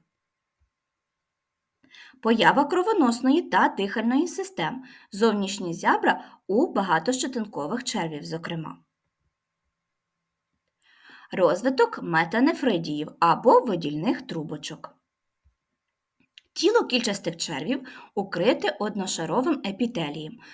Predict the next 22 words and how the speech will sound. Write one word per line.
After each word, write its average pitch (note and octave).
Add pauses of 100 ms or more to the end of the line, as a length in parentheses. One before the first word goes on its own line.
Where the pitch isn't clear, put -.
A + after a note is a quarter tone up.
(180)
тонкою F4+
кутикулою F4+
та G#3+
слизом. - (360)
Під -
шкірою B3
розміщені B3
м'язи, - (160)
які G3
разом D#3+
із D3+
нею D#4+
утворюють D#3+
шкірно-м'язовий A3
мішок. E3+ (480)
Розглянемо D#4
будову A3+
шкірно-м'язового G3+
мішка E3 (200)
на B3
зображенні C4
ліворуч. D3